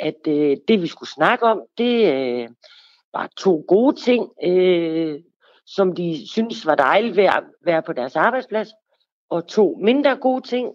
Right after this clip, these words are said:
Og, øh, hvis nu de havde noget, hvis de havde mulighed for at kunne ændre en ting ude på deres,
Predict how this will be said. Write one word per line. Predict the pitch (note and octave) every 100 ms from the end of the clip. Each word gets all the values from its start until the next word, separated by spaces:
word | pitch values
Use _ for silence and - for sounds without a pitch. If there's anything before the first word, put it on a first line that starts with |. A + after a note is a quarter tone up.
| - _ _ - - - _ _ _
Og, | F#3 G3+ G3+ G3
øh, | F#3+ F#3 F#3 F3 E3 - _ F#3
hvis | G3+ -
nu | A#3+
de | F#3+ D#3
havde | E3 G#3+ B3+
noget, | G#3 E3 F3 E3
hvis | F3 - -
de | G#3+ A3
havde | G#3
mulighed | G#3 B3 A#3
for | A#3+
at | -
kunne | -
ændre | A#3+ C4 D#3
en | B2 -
ting | D#3 F#2
ude | D3+
på | C#3+
deres, | A#2+ A2